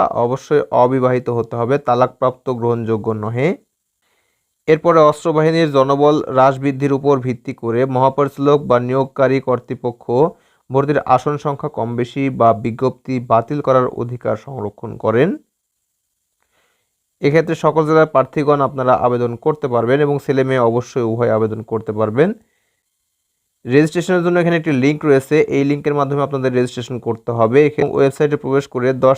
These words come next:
সেপ্টেম্বর দুই হাজার চব্বিশ তারিখ সকাল দশটা থেকে শুরু করে উনিশ সেপ্টেম্বর দুই হাজার চব্বিশ তারিখ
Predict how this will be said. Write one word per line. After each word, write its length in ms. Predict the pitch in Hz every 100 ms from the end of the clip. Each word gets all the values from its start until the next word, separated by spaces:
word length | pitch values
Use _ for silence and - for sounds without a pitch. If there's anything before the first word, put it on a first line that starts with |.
| -
সেপ্টেম্বর 500 | 147 - 139 139 143 143 _ _ _ 127
দুই 80 | 127
হাজার 160 | 135
চব্বিশ 220 | 143 143
তারিখ 200 | 151 147
সকাল 420 | 147 139 143 139 131 -
দশটা 380 | 120 123 -
থেকে 200 | 139 147
শুরু 220 | 147 127 120
করে 280 | 120 127 -
উনিশ 260 | 139 147
সেপ্টেম্বর 400 | - 147 147 139
দুই 100 | 139
হাজার 160 | 135 139
চব্বিশ 240 | 135 135 -
তারিখ 260 | 120 135